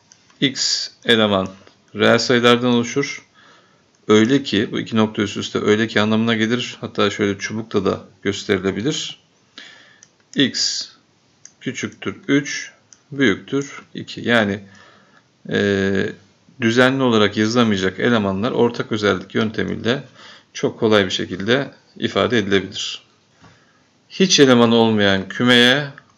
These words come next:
boş küme denir. Ve bu şekilde veya şöyle içi boş küme parantezleri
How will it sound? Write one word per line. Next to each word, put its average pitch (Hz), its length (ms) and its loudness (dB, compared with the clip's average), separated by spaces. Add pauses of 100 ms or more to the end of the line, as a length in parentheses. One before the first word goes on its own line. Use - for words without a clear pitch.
(800)
boş 123 420 -2
küme 107 480 0 (560)
denir. 90 500 -8 (520)
Ve 113 300 2 (1600)
bu 139 80 -2
şekilde 98 680 -2 (2750)
veya 117 440 4 (1200)
şöyle 101 300 -8
içi 107 280 -6
boş 110 440 0 (200)
küme 110 260 -2
parantezleri 98 800 -4